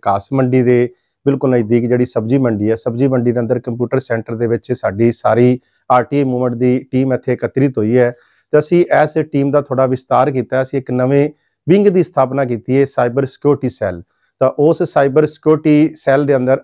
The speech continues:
ਅਸੀਂ, ਅਹ, ਮੇਰੇ ਬਿਲਕੁਲ ਖੱਬੇ ਪਾਸੇ ਵਿਸ਼ਾਲ ਵਾਰਸ ਜੀ ਨੂੰ, ਜਿਹੜੇ ਪਿਛਲੇ ਕੁਝ ਸਮੇਂ ਤੋਂ ਅਨੌਪਚਾਰਿਕ ਤੌਰ ਤੇ ਕੰਮ ਕਰ ਰਹੇ ਸੀ, ਬੜਾ ਮਤਲਬ ਵਿਸ਼ਾਲ ਕੰਮ ਕਰ ਰਹੇ ਸੀ,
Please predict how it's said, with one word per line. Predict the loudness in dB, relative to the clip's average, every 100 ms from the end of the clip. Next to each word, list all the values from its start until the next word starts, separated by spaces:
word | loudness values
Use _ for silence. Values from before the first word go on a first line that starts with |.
| -6
ਅਸੀਂ, | 0 2 2 0
ਅਹ, | 0 0 0
ਮੇਰੇ | 0 2 0
ਬਿਲਕੁਲ | 0 -2 0 -2 -2 -8
ਖੱਬੇ | -2 -2
ਪਾਸੇ | 0 -4 -2 -2
ਵਿਸ਼ਾਲ | -4 -4 -2 0
ਵਾਰਸ | 0 -2 -4
ਜੀ | -4
ਨੂੰ, | -4 -4 -8 _ _ -4
ਜਿਹੜੇ | 0 0
ਪਿਛਲੇ | 0 -4 0 0
ਕੁਝ | 0 -4
ਸਮੇਂ | 0 0 0
ਤੋਂ | 2 0 0 _ _ _ 0
ਅਨੌਪਚਾਰਿਕ | 2 0 0 2 2 0
ਤੌਰ | 0 0
ਤੇ | 2 0 2
ਕੰਮ | 0 -2
ਕਰ | 0 0
ਰਹੇ | 0 -2
ਸੀ, | 0 -2 -2
ਬੜਾ | 0 4 6 4
ਮਤਲਬ | 0 -4 -4
ਵਿਸ਼ਾਲ | -4 0 4 4
ਕੰਮ | 2 0 0
ਕਰ | -2
ਰਹੇ | 0 0
ਸੀ, | 0 -4